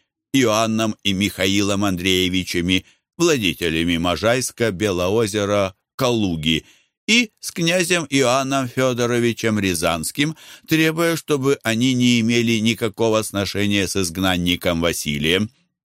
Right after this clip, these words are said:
Достойно замечания, что сии грамоты начинаются словами «Божиею милостию», которые прежде не употреблялись в государственных постановлениях.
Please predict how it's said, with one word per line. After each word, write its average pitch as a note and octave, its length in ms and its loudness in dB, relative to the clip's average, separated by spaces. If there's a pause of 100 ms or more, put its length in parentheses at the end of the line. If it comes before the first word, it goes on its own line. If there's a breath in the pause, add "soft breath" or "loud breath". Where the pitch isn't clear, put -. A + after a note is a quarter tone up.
(180)
Достойно A#2 680 0
замечания, A#2 920 -2 (560)
что - 260 2
сии A#2 380 2
грамоты F#2 760 -2
начинаются F#2 800 -2
словами D#2 800 -2 (380)
«Божиею F#3 880 0
милостию», C#3 1200 -2 (720)
которые G#2 580 0
прежде C#3+ 600 -2
не C3+ 140 2
употреблялись C3 1000 0 (220)
в A2+ 60 0
государственных G2 920 0
постановлениях. D#2+ 1040 -2